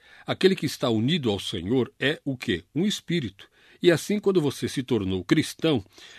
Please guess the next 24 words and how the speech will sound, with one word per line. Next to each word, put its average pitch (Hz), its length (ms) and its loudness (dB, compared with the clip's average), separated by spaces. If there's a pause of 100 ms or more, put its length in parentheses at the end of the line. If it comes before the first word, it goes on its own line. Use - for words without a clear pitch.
você 143 240 2
se 180 140 -4
tornou 151 520 2
um 208 200 2
com 95 260 -2
ele. 78 240 -4 (320)
Um 165 140 4
escritor 165 520 0
diz: 95 460 -8 (480)
"A 123 140 2
introdução 127 920 0
ou 135 260 2
a 123 120 0
colocação 156 640 0
de 147 80 0
uma 139 160 -2
pessoa, 98 640 -2 (600)
lugar 127 500 4
ou 139 140 2
coisa 98 580 0
em 131 160 4
um 123 100 4
novo 113 460 6
ambiente 98 680 -2